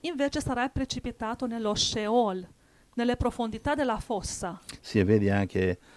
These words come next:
Speaker 2: Ezechiele ventotto, sono due parabole che parlano di Satana.
Speaker 1: Che sarà precipitato nello Sheol, nelle profondità della fossa.
Speaker 2: Sì, sì, dice così.
Speaker 1: La fossa è lo Sheol, l'Hades.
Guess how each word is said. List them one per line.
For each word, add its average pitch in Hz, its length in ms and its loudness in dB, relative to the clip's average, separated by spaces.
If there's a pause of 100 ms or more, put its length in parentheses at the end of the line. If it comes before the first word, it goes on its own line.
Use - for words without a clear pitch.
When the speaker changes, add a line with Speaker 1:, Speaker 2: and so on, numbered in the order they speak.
(180)
Speaker 2:
Ezechiele 101 600 4
ventotto, 92 640 0
sono 87 200 -2
due 95 160 2
parabole 95 600 0
che 87 140 -6
parlano 87 380 -2
di 87 120 -6
Satana. 85 540 -8 (680)
Speaker 1:
Che 247 140 -4
sarà 247 240 2
precipitato 233 720 -4
nello 214 280 -2
Sheol, 214 580 2
nelle 220 240 -4
profondità 226 640 -4
della 247 240 -2
fossa. - 500 -2
Speaker 2:
Sì, 98 260 0
sì, - 240 -8
dice 95 280 -8
così. 123 280 -10 (100)
Speaker 1:
La 262 140 0
fossa 311 540 -2
è 226 140 -4
lo 214 140 -2
Sheol, 202 520 -4 (200)
l'Hades. 220 680 -6